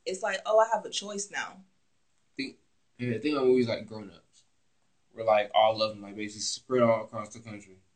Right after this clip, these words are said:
Speaker 2: and they all still come together like nothing ever changed. That's just, like, kinda how men are. Like, there really is no emotional attachment.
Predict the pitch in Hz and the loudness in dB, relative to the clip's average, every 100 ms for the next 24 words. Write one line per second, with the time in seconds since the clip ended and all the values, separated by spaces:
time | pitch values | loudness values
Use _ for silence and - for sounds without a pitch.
0 | _ _ 117 117 107 107 - 113 120 110 | _ _ 0 4 4 2 -6 -8 -8 -8
1 | 107 110 104 95 95 101 98 101 98 98 | -8 -8 -8 -12 -12 -16 -18 -18 -18 -16
2 | 101 92 _ _ _ _ 107 104 104 101 | -16 -18 _ _ _ _ -10 -10 -10 -10
3 | 95 110 104 101 101 107 104 98 95 104 | -10 -12 -16 -18 -20 -18 -16 -12 -12 -10
4 | 107 107 113 110 107 110 104 110 117 107 | -10 -10 -8 -10 -10 -10 -8 -6 -6 -8
5 | 107 107 104 90 | -12 -12 -12 -6